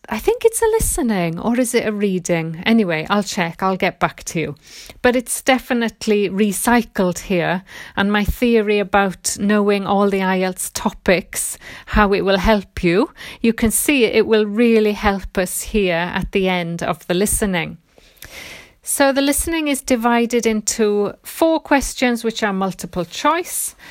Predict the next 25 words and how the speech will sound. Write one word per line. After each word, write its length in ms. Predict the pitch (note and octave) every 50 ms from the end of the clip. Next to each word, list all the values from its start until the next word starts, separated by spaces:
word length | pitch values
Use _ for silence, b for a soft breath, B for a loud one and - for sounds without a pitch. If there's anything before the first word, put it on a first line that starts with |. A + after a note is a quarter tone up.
| B B B
and 220 | G#3+ G#3+ A3 G#3+
then 320 | A3+ A3+ A3 G#3+ G#3+ G#3+
the 120 | G#3+ A3 G#3
second 680 | - - - D#4 D4 C4 - - - A#3+ A3 G#3 -
half 680 | - - - G#3 F#3+ F3+ F3+ F#3+ F#3 - - - - - - -
is, 880 | - A#3 B3+ C4 C4+ C4+ C#4 C#4 C#4 C#4 C#4 C4+ C4 C4 - - - - - -
uh, 280 | G#3+ G#3+ G#3+ G#3+ G#3 G#3
matching 1120 | G#3 G#3+ A3 A#3 A#3+ A3+ - - - - - - B3+ B3 A#3+ A#3 A#3 A#3 A#3 A#3+ A#3 A3+ B B B B B B
the 100 | B G#3+
names 880 | G#3+ G#3+ A3 A#3 B3 B3+ B3+ C4 C4+ C#4+ C#4+ C#4+ C#4+ C#4+ C#4 - - - -
of 320 | - A3 G#3+ A3 G#3 - -
the 80 | - A3
natural 640 | G#3+ A3+ A3 - - - - G#3 G3+ G#3 G3+ F#3+ - _ _ -
dyes 800 | C4 C4 A#3 G3 E3 D#3 D#3+ E3+ G3+ B3+ C4 B3+ - - - - B B B B
with 460 | B G#3 G#3 A#3+ A#3 G#3 F#3 - - - - -
the 100 | A#3 A3
problems. 1120 | - - - - C4+ A#3+ G3+ E3+ - - F3+ F3 D#3 D3+ D3+ D#3 E3+ - - - - -
So 260 | - - A3 G#3 G3 F#3
there 320 | F#3+ G3+ G3 G3 F#3 G3
are 420 | F#3+ F#3 F#3 F3+ F3+ F3+ F3+ F#3 F#3
about 600 | F#3+ F3+ E3+ F#3+ F#3 F3+ E3+ - - - - - - - -
eight 300 | A#3 B3+ B3+ - - - -
problems 680 | - C4 B3+ A#3 - D4 D#4 E4 E4+ D#4+ - - - - B B B B B B B B B B B B B _ -
and 380 | G3+ G#3+ G#3+ G#3 G#3 G#3 G3+
six 960 | G3 F#3 - - - - - - C#4+ A#3 - _ - - - - - - -